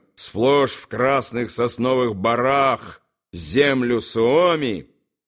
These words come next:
настигло Юрия известие о решении хана. Но и здесь, посвистывая и зло узя глаза, не упал он духом. Про себя крепко-таки ругнул узбека.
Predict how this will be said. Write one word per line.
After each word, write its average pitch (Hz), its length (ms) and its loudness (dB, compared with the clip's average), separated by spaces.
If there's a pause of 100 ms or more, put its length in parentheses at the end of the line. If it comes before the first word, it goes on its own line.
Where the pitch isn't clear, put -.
(160)
настигло 135 1040 -2
Юрия 123 840 2 (240)
известие 120 920 2
о 113 160 -2
решении 113 640 -4
хана. 107 680 -4 (560)
Но 95 160 -2
и 120 100 0
здесь, 120 1000 2
посвистывая 120 840 -2
и 117 140 0
зло 123 680 0
узя 135 380 0
глаза, 120 800 0 (460)
не 101 160 -2
упал 139 560 2
он 160 260 -2
духом. 104 600 -4 (1200)
Про 117 220 0
себя 131 400 0
крепко-таки 139 1120 0
ругнул 135 640 2
узбека. 113 720 -2